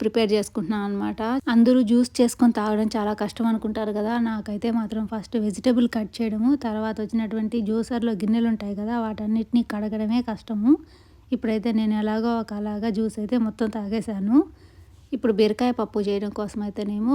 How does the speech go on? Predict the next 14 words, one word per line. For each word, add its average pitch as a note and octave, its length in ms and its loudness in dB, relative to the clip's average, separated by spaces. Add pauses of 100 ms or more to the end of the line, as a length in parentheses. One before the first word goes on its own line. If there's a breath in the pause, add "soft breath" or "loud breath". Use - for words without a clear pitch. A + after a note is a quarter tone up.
(120)
వేయించినటువంటి A3+ 720 2
పెసరపప్పుని G#3+ 560 -2 (100)
సోక్ A#3 280 0
చేసి A#3+ 220 0
పెట్టేస్తున్నాను. G#3 640 -2 (640 loud breath)
దానిలో G#3 240 0 (100)
కట్ G#3 220 -4
చేసుకున్నటువంటి G#3+ 840 -2
బీరకాయ A3 400 0
ముక్కలు G#3+ 280 -4
కూడా G#3+ 120 -2 (120)
యాడ్ G#3 260 -8
చేసేసి A3+ 400 -2 (240)
ఒక G#3+ 80 -4